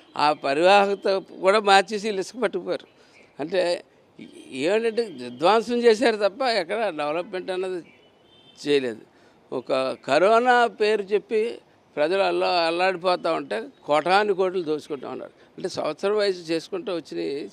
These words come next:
చెప్తా ఉన్నా. ఇంకా మూడో సంవత్సరంలో బలవంతంగా కనపడ్డ వాడి దగ్గర మైన్స్ లాగేసుకోవడం, రాయించుకోవడం, పీక మీద కత్తి పెట్టడం, ఆ, నాలుగో సంవత్సరంలో ఆస్తులు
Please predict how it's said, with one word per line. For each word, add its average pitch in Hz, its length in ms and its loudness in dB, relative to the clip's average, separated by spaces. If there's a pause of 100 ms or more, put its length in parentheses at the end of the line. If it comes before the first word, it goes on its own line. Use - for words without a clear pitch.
చెప్తా 127 240 -12
ఉన్నా. - 180 -14 (400)
ఇంకా 180 180 -4
మూడో 180 280 6
సంవత్సరంలో 165 640 -4 (340)
బలవంతంగా 156 640 0
కనపడ్డ 139 560 -6
వాడి 135 220 -4
దగ్గర 139 480 -6 (460)
మైన్స్ 131 320 -4
లాగేసుకోవడం, 143 840 -2 (200)
రాయించుకోవడం, 135 640 -4 (340)
పీక 131 160 -4
మీద 139 200 -4
కత్తి 127 240 -8
పెట్టడం, 135 340 -6 (420)
ఆ, 185 200 -10 (140)
నాలుగో 156 340 2
సంవత్సరంలో 156 420 -4
ఆస్తులు 143 540 -4